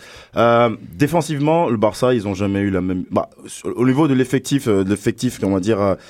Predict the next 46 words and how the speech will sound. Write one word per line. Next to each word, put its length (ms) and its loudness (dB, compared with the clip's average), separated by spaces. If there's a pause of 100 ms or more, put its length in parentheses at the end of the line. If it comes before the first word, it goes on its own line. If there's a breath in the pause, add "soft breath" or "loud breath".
(180 loud breath)
initial, 500 2
le 80 2
Barça 280 -2
n'a 120 2
jamais 280 0
joué 240 0
avec 140 -2
le 60 0
même 240 0
collé-, 340 -4
euh, 140 0
collé-, 260 -2
euh, 140 0
le 120 0
même, 200 2
les 80 2
mêmes 160 2
joueurs 260 0
depuis 300 -6
presque 340 -6
douze 180 -6
journées. 300 -2 (380 loud breath)
Euh, 640 4 (260)
pourquoi 300 -2
sept 300 -2
ab-, 160 0
sept 280 -4
blessures, 540 -2 (140)
dont 200 -2
quatre, 380 -4
euh, 440 -2
vraiment, 300 -2
vraiment 300 -2
primordiales 480 -2
qui 120 -10
étaient 140 -6
en 80 -2
défense. 420 -2 (400 loud breath)
Donc, 220 0
il 100 4
a 40 2
fallu 220 0
ajuster 300 0
avec 100 0
des 120 0
joueurs, 340 2